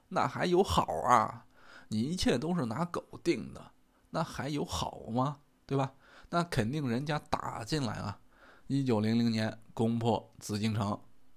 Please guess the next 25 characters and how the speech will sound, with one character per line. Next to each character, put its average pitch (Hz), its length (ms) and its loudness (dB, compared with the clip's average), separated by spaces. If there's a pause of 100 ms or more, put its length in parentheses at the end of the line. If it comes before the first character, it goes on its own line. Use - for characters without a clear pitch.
(160)
慈 - 180 -4
禧 113 140 0
跑 - 260 -4
了， 101 220 -6 (600)
跑 - 300 0
是 262 140 2
跑 - 220 -2
啊， - 340 -4 (340)
甭 165 240 2
管 180 240 2
哪 117 180 -4
个 143 80 -2
大 180 300 2
臣、 - 180 -2 (100)
哪 101 360 -4
个 143 140 -2
家 156 120 4 (120)
眷、 175 200 -2 (260)
哪 107 260 -2
个 147 100 -2
亲 - 260 4
属 113 220 0
都 180 180 6
不 214 200 0
管， - 280 -8